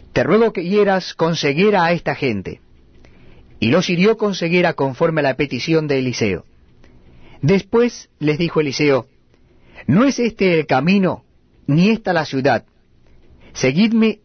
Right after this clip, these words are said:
y yo os guiaré al hombre que buscáis." Y los guió a Samaria. Y cuando llegaron a Samaria, dijo Eliseo, "Jehová, abre los ojos de estos para que vean." Y Jehová abrió los ojos y miraron,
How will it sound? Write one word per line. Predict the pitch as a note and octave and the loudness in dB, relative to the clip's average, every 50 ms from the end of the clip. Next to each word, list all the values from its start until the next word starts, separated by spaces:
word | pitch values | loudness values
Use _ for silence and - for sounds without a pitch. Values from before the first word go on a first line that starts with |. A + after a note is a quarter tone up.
| _ | _
y | D#3+ D3 | -4 -2
yo | C#3+ G3+ G#3 G3+ F#3 | 2 2 2 2 0
os | D#3+ F3 | -2 -4
guiaré | D#3 D#3+ D3+ C#3+ D3 F3 F#3 E3 | -2 -2 0 0 2 2 2 0
al | C#3+ C3+ | 2 2
hombre | D#3 F#3 F#3 F3 E3 D#3 | 0 0 0 0 -2 -2
que | D#3 C#3+ | -2 -2
buscáis." | C3+ C3 B2 - - B2+ G2+ F2+ - - - - - _ _ _ _ - - - - - - - - - - - - - - | -4 -4 -4 -4 -4 -4 -4 -4 -6 -12 -18 -20 -20 _ _ _ _ -20 -20 -20 -20 -20 -20 -20 -20 -20 -20 -20 -20 -10 -4
Y | - B2+ D3 | -2 2 2
los | G3 F#3+ E3 | 2 2 0
guió | E3+ F3 F3 G3+ A3+ A#3 | 0 0 2 2 2 2
a | A3 | 0
Samaria. | F#3+ - F3 F3 F3 F3 D3+ B2+ G#2 G2 F2 - - _ _ _ _ - | -2 -2 -2 0 0 0 0 0 -2 -6 -8 -10 -14 _ _ _ _ -6
Y | A2+ A2 | -4 0
cuando | - D3+ G#3+ A#3 B3 | 0 0 0 0 -2
llegaron | A3+ G#3 F3 G3 G3 G3+ F#3+ | -4 -4 -2 -2 -2 -2 -4
a | F#3 E3+ | -4 -4
Samaria, | - D#3+ D#3+ F3 F3 E3+ D#3 D3 | -4 -2 0 0 0 0 0 -2
dijo | D#3+ D#3+ - D#3 | -2 -2 -2 -2
Eliseo, | C#3+ C#3 C3 - D#3 D3 C#3+ B2+ - - _ _ _ _ _ _ - - | -2 -2 -2 0 0 2 2 2 0 -4 _ _ _ _ _ _ -18 -6
"Jehová, | - A2+ A#2 B2 E3 F3 E3+ - _ | -2 -2 0 0 0 0 -2 -4 _
abre | - D#3+ G3+ A3+ A3 | -2 0 0 0 0
los | G#3 G3 - - | 0 -2 -2 -2
ojos | G3 F3+ - F3+ D3+ D3+ | -4 -4 -2 -4 -2 0
de | D3+ D#3+ E3 | 0 0 0
estos | D3+ - - D3 C3 - | -2 -2 -4 -6 -4 -2
para | - C3 B2+ B2 - | 0 0 0 0 -2
que | - A#2 | -2 0
vean." | B2 A#2 G#2 F2+ C#2 - _ _ _ _ _ - _ _ _ - - - - - - - | 0 0 0 -2 -6 -10 _ _ _ _ _ -20 _ _ _ -20 -20 -20 -20 -20 -16 -6
Y | - B2+ | -4 -4
Jehová | A#2 - C3 B2 F3 G3 G3 - | -2 0 0 0 2 0 0 0
abrió | - D3 D3 F#3 A3 | -2 -2 -2 0 0
los | A#3 A3 - | 0 0 0
ojos | - A#3 G#3+ - G3+ F3 - - | 0 -2 -2 -2 -4 -6 -6 -4
y | - F3+ | -2 0
miraron, | E3+ E3+ E3 F#3 F#3 D#3+ C3+ B2 B2 B2 B2+ | 0 2 2 2 0 0 -2 -4 -6 -8 -10